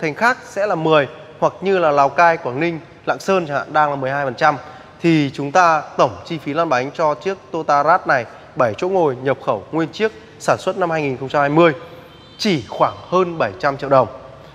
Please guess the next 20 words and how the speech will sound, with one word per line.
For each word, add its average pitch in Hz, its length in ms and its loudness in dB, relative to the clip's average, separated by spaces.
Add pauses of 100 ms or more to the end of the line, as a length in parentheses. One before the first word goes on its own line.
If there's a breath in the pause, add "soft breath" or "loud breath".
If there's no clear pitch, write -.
(260 loud breath)
Cách 247 200 4
tính 190 180 2
thì 214 100 -4
rất 220 160 2
đơn 220 160 4
giản 147 240 2
thôi. 156 180 2 (100)
Chúng 151 140 -6
ta 170 420 6 (420)
nếu 156 220 -2
mà 190 80 2
mười 143 220 -2
phần 135 120 -6
trăm 156 220 0
thì 135 80 -14
chúng 135 120 -10
ta 156 220 2
là 123 120 -2
cộng 139 260 -8
thêm 147 180 -6